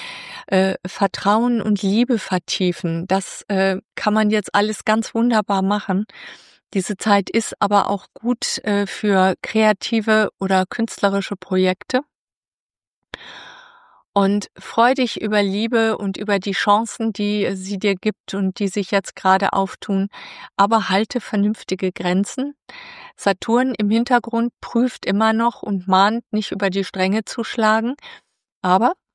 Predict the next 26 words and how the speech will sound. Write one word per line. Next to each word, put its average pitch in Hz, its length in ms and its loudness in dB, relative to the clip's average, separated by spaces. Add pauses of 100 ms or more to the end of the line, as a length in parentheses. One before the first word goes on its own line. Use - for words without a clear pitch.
(160)
das 196 220 0
ist 208 160 -4
auch 185 240 -2
gut, 226 420 -4
denn 196 160 2
so 202 120 -2
verhindert 214 580 2
man, 220 340 2
dass 196 400 -2
aus 190 300 2
Süßen 233 720 0 (460)
dann 196 320 2
letztendlich 202 720 0
Zahnweh 202 520 4
wird, 180 320 0
und 180 180 -2
zwar 190 460 4
sowohl 196 440 0
im 185 180 -2
wörtlichen 196 560 2
als - 280 -2
auch - 200 -8
über-, - 260 -6
im 185 320 2
übertragenen 170 840 2
Sinne. 160 300 -4